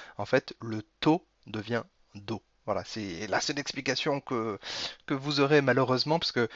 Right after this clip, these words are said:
je ne sais pas l'exprimer autrement, mais je le, je le comprends comme ça. Donc là, en fait, on va faire très clairement du tofu qui va être frit et mariné ensuite dans une sauce à base de dashi.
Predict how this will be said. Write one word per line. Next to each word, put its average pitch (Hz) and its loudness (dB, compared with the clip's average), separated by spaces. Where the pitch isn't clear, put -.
je - -6
ne 247 -4
sais - 4
pas 175 10
l'exprimer 147 2
autrement, 160 4
mais 135 2
je 127 -4
le, 117 0
je 117 -4
le 127 0
comprends 135 -2
comme 131 0
ça. - -2
Donc 120 -2
là, 143 8
en 123 -8
fait, - 4
on 127 -6
va 104 -4
faire - -2
très - -2
clairement 117 -2
du 113 -8
tofu 131 -6
qui - -10
va 113 -2
être - -8
frit - -6
et 139 2
mariné 120 2
ensuite 113 -8
dans 120 2
une 110 -8
sauce 123 -6
à 110 0
base 110 -2
de 110 -10
dashi. 101 -4